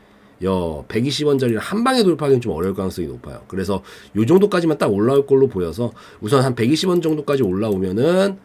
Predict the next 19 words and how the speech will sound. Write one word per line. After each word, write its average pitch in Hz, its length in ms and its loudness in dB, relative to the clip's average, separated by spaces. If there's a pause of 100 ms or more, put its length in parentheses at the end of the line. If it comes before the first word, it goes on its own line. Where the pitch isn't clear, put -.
(160)
다시 - 260 -8
한번 104 200 -2
정리 92 240 -4
한번 101 260 -6
끊어줘야 165 360 -2
되는 104 200 -2
타이밍이니까 101 840 -4 (260)
끊어주고 95 600 -2
여기서 110 240 -4
아마 101 120 -2
이렇게 90 200 -6
박스 - 200 -12
좀 123 120 0
치다가 156 300 -4
가든지 95 360 -6
말든지 78 300 -10
할 90 100 -10
거거든요. 78 440 -8 (140)
그래서 104 480 -4